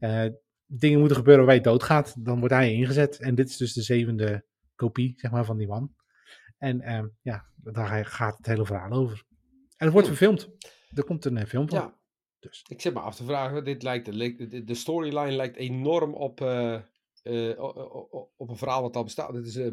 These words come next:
Speaker 2: Moon, volgens mij.
Speaker 1: Ja, d-, ja, dan heb, ja. Nee. Maar het, je moet het
Speaker 2: Ja.
Speaker 1: lezen, dan.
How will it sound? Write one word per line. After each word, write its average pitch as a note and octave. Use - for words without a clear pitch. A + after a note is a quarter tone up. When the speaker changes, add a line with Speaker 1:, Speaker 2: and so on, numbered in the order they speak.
Speaker 2:
Moon, D3+
volgens A#2
mij. E2+
Speaker 1:
Ja, E3
d-, -
ja, D3+
dan D#3+
heb, F3
ja. B2+
Nee. A#2+
Maar C#3+
het, C3+
je D3+
moet D3+
het D3
Speaker 2:
Ja. B2
Speaker 1:
lezen, G#2
dan. G2